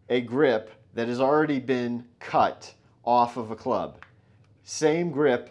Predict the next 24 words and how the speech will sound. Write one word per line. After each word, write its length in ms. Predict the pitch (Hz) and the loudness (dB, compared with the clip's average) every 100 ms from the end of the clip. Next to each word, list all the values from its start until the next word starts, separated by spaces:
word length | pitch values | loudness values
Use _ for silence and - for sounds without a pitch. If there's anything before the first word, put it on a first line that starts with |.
| - | -12
as 140 | 113 110 | -10 -2
what 160 | 120 | 0
I'm 100 | 120 | 0
gonna 100 | 123 | -2
be 120 | 120 117 | -4 -4
using. 560 | 120 123 90 85 82 - _ _ | -2 -4 -4 -10 -12 -20 _ _
More 280 | 117 185 170 | 2 4 4
importantly, 520 | 131 123 113 113 110 | 2 -2 -4 -4 -6
it's 140 | 110 | -6
the 100 | - | -8
same 360 | 110 143 117 107 | -8 -4 -4 -2
weight. 320 | 117 101 69 | -2 -4 -4
Both 240 | 110 117 117 | -2 -2 -2
of 80 | |
these 180 | 117 113 | -6 -6
are 60 | 104 | -6
fifty 340 | - 123 - | -8 -8 -8
grams. 460 | 98 107 85 76 - _ _ _ - | -8 -8 -10 -14 -20 _ _ _ -6
So 200 | 131 120 | 0 4
I 120 | 151 | 4
can 180 | 175 160 | 2 -4
use 500 | 208 233 185 165 - | 0 0 0 -4 -12
this 380 | 110 147 214 - | -4 2 2 0
grip 380 | 131 107 104 | -2 -2 -2